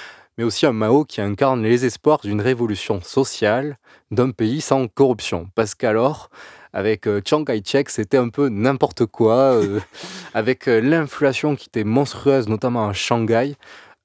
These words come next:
Euh, bah, il y avait carrément des règlements de compte qui se passaient en pleine rue. T'avais des soldats de Chiang Kai-shek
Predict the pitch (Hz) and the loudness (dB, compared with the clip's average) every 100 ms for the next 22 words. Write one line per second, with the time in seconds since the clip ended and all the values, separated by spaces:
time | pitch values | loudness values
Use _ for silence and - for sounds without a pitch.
0 | 107 104 98 101 98 98 101 107 107 107 | 0 2 2 0 0 0 0 0 2 0
1 | 113 - 117 120 139 131 113 123 123 123 | 0 0 0 2 2 2 2 2 4 2
2 | 117 110 - 160 143 - - 113 - 120 | 2 -2 0 0 -2 -6 -4 -2 2 0
3 | 104 - 135 127 120 139 170 98 101 107 | 0 0 2 4 4 2 0 -4 -4 -6
4 | 98 - 139 131 139 131 107 104 - 120 | -8 -2 -2 2 2 2 2 0 0 -2
5 | 113 104 - 143 - | -2 -6 -4 -4 -4